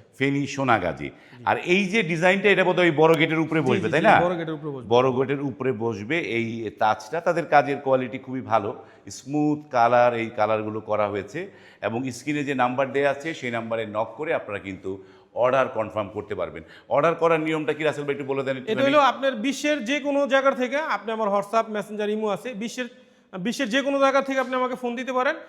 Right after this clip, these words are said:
Speaker 1: হুম।
Speaker 2: এবং বাংলাদেশের চৌষট্টি জেলায় আমরা মাল পৌঁছায় দেবো। আমাদের নিজ দায়িত্বে, আমাদের নিজস্ব পরিবহন আছে, আমরা বাংলাদেশের চৌষট্টি জেলায় আমি নিজে গিয়ে আপনার মাল ফিটিং করে দিয়ে আসবো।
Speaker 1: বাংলাদেশের চৌষট্টি জেলায় মাল
Speaker 2: চৌষট্টি জেলায়।
Speaker 1: পৌঁছায় দিবে, এবং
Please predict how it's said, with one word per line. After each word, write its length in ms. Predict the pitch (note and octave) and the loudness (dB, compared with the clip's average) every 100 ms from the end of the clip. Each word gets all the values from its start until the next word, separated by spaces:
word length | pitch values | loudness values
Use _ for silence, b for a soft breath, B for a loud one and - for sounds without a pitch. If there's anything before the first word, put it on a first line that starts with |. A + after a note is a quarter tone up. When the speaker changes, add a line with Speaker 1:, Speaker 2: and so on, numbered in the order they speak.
| - | -14
Speaker 1:
হুম। 120 | F#2+ | -6
Speaker 2:
এবং 180 | F#3+ A#3 | -2 0
বাংলাদেশের 540 | G#3 A3+ D4 C#4+ C4+ C#4+ | 4 4 4 4 2 0
চৌষট্টি 440 | D#4 D4+ D4 D4 | 0 0 -2 -2
জেলায় 280 | C4 C#4+ E4 | 2 2 2
আমরা 240 | A#3+ A#3 | 2 4
মাল 160 | A#3 A3+ | 4 4
পৌঁছায় 260 | A#3+ A#3 G3 | 2 0 0
দেবো। 120 | F#3 | 0
আমাদের 260 | F#3+ A3+ B3 | 0 0 0
নিজ 200 | D4 B3+ | 0 2
দায়িত্বে, 260 | C#4 C#4 | 2 4
আমাদের 220 | B3+ A#3+ A#3+ | 0 0 -2
নিজস্ব 280 | C4 C4 | -4 -4
পরিবহন 360 | A#3+ C#4 C#4 C4 | -4 -2 0 -2
আছে, 220 | C4 F4 B B B G3 | -4 -8 B B B -2
আমরা 220 | A#3 A#3+ | 2 6
বাংলাদেশের 400 | A#3+ C4+ C4 B3 | 6 6 2 0
চৌষট্টি 380 | C#4+ C4+ A#3 A#3+ | -4 -4 -6 -2
জেলায় 280 | C4 D4+ | 2 2
আমি 240 | E4+ A3+ A#3 | 0 -2 -2
নিজে 300 | B3+ C4 C#4 | -2 -2 -2
গিয়ে 140 | D4 | -2
আপনার 240 | D4+ A3 A3 | -2 -2 0
মাল 180 | A3 | 0
ফিটিং 280 | A3 G#3+ G3+ | 0 -6 -4
করে 160 | F3+ E3+ | -4 -2
দিয়ে 140 | E3+ | -4
আসবো। 200 | B2 G2+ - - | -6 -10 -20 -4
Speaker 1:
বাংলাদেশের 540 | F#2+ A#2 B2 A2 B2+ | -2 2 0 0 -2
চৌষট্টি 520 | - F#3 F#3 F3+ E3+ | 0 2 2 -2 -2
জেলায় 300 | D3+ D3+ D#3+ | 2 4 6
মাল 60 | E3 | 6
Speaker 2:
চৌষট্টি 260 | C3 B2+ C3+ | 6 4 4
জেলায়। 160 | D#3+ | 0
Speaker 1:
পৌঁছায় 280 | C3+ D3 C#3+ | 0 0 0
দিবে, 300 | D3 D3+ G3+ | 0 -2 0
এবং 360 | D#3 B2 C3+ | 2 2 0